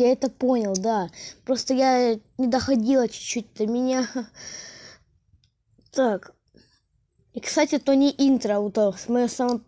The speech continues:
самое крутое интро, то не интро. То аутро.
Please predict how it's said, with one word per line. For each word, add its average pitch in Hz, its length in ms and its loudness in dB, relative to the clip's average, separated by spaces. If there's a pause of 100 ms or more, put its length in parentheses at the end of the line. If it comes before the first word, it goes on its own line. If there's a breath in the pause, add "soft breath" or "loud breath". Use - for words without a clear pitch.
(120)
самое 240 400 -2
крутое 247 580 0
интро, 277 520 -2 (480 loud breath)
то 269 160 4
не 269 340 4
интро. 180 320 -6 (1500 loud breath)
То 294 440 4 (280)
аутро. 247 680 2